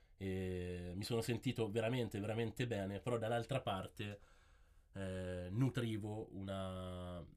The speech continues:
sensazione, come per dire, io sono giovane, eh, non mi sono mai preoccupato appunto dell'aspetto, eh, dell'essere anziano,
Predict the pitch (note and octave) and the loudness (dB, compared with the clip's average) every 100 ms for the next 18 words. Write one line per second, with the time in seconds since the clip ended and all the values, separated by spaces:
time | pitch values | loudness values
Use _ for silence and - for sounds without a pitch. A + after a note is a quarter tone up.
0 | - - - B2+ A#2 A#2+ - - G#2+ G2 | -18 -12 -4 -2 0 -2 -4 -2 -2 -2
1 | G2+ G2+ G2+ G2 G#2 G2 F#2+ A#2 A#2 A2 | -2 -4 -4 -4 -4 -2 0 0 0 0
2 | A2 A#2+ A#2 A2+ A#2 B2 - - - - | 2 4 4 4 2 0 -4 -14 -20 -20
3 | - F2+ F#2 A2 A2+ B2 A2 A2+ D#3 C#3+ | -8 -6 -2 2 2 2 2 6 6 6
4 | B2 A2+ G#2 B2 A2 F2 F2 E2 D#2 - | 2 2 2 4 4 2 -4 -6 -10 -4
5 | A#2 F#2+ F#2 F2 F2+ - G#2 - - E2+ | 0 0 -2 -4 -4 0 -2 -2 -6 -8
6 | E2 - - E2 D#2+ D#2+ D#2 D#2 D2+ F2 | -8 -16 -10 -8 -6 -6 -6 -8 -8 -4
7 | F#2+ G2 - F#2 G#2 - F#2+ E2+ F2+ | -4 -4 -4 -4 -4 -2 -2 -2 -6